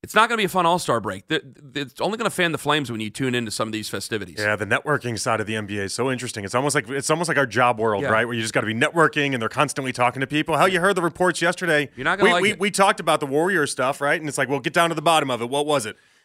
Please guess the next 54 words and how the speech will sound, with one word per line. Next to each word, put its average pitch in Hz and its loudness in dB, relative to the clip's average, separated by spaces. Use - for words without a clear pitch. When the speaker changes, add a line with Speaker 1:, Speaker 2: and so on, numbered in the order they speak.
Speaker 2:
Uh, 135 6
it 165 6
was 170 2
Draymond. 143 2
It 101 -6
was 120 -2
Draymond 156 4
being 160 2
like, 156 6
"Hey, 170 8
I 123 4
think 151 -2
we 160 2
need 165 2
to 156 0
go 160 4
get 165 2
LeBron." 143 2
And 139 2
then, 160 4
and 151 2
then, 165 2
uh, 156 6
them 160 2
reaching 165 0
out 165 2
to 160 -6
Jeanie 156 -2
Buss 156 2
and 147 -4
then 151 -2
Jeanie 160 0
reaching 165 -2
out 160 2
to 156 0
LeBron's 156 2
people 165 -2
to 156 -2
see 165 0
if 156 0
there's 156 0
any 156 0
interest 170 -4
there. 170 0
Speaker 1:
Mm-hmm. 120 -10
Speaker 2:
Stuff 151 -2
happens 120 -2
all 170 4
the 143 -8
time. 98 -12
Speaker 1:
Why 220 6
did 294 -6
Chip - -4
Kelly 151 2